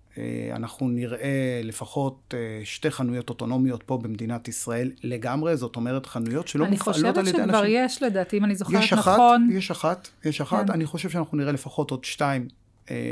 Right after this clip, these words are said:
Speaker 1: שפועלות בקנה מידה קצת יותר גדול, עם תנועה יותר מסיבית של אנשים
Speaker 2: כן.
Speaker 1: פנימה. ואני חושב שכשה-,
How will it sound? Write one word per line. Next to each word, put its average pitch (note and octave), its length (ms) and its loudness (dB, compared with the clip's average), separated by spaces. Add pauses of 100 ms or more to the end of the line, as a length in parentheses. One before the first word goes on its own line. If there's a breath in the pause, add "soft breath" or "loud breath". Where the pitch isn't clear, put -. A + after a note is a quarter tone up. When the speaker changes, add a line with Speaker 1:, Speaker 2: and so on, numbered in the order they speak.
(260)
Speaker 1:
שפועלות C3 540 -4
בקנה C3+ 260 -2
מידה C3+ 200 0
קצת - 280 -8
יותר D3+ 260 -4
גדול, G#3+ 400 0
עם B2+ 120 -8 (140)
תנועה C#3 300 -2
יותר C#3 280 -2
מסיבית B2+ 420 -2
של A#2+ 120 -6
אנשים A2 340 -4
Speaker 2:
כן. F#3+ 60 -4
Speaker 1:
פנימה. F3+ 240 0 (800 loud breath)
ואני C3+ 300 2
חושב G#3+ 320 2
שכשה-, - 340 0